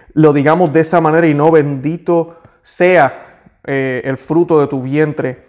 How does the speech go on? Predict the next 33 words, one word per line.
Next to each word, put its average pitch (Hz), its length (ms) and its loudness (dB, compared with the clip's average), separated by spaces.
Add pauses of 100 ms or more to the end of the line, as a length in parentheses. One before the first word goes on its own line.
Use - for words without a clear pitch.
(140)
Jesús". 127 440 -10
¿Por 139 260 -6
qué? 196 160 0
Porque 151 380 -2
nosotros 143 460 -6
no 190 100 -4
estamos 180 420 -4
haciendo 170 540 -4
una 165 360 -6
alabanza. 127 1000 -6 (360)
Cuando 143 220 0
nosotros 156 340 0
estamos 220 300 2
recitando 185 460 0
el 175 100 0
"Dios 156 280 -2
te 143 120 -6
salve", 180 380 -2
estamos 139 480 -6 (240)
diciendo 156 500 0
las 143 160 0
palabras 135 500 0
del 127 180 -2
ángel 147 300 -4
Gabriel, 151 540 -2 (180)
que 139 120 -2
son 147 200 -4
de 160 80 2
autoría 170 540 0
de 127 160 -4
Dios. 113 400 -10 (220)
Nosotros 156 480 -4
decimos, 170 560 -2